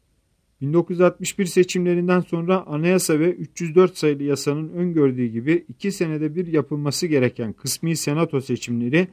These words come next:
bir sene ertelemeli olarak bin dokuz yüz altmış dört yılında yapılmıştır. Daha önce belirtilen il gruplarından C grubunun yenilendiği bu seçimlerden önce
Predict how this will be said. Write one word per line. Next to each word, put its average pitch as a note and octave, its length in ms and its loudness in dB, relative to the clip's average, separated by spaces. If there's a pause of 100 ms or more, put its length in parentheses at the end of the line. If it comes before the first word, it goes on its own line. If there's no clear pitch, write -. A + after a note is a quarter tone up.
(280)
bir F#3 120 4
sene D#3 520 0
ertelemeli C#3+ 600 0
olarak E3 440 2 (320)
bin C#3+ 140 -6
dokuz D#3+ 280 -2
yüz D#3+ 60 -2
altmış D#3 380 0
dört E3+ 240 2
yılında C#3 300 -2
yapılmıştır. A2 800 -2 (520)
Daha D3+ 280 6
önce F3 280 2
belirtilen E3+ 640 0
il F#3 240 -4
gruplarından C3+ 800 -2
C D#3+ 180 4
grubunun D#3+ 520 -4
yenilendiği C3 720 0
bu E3 80 -2
seçimlerden B2+ 760 -2
önce A#2+ 400 4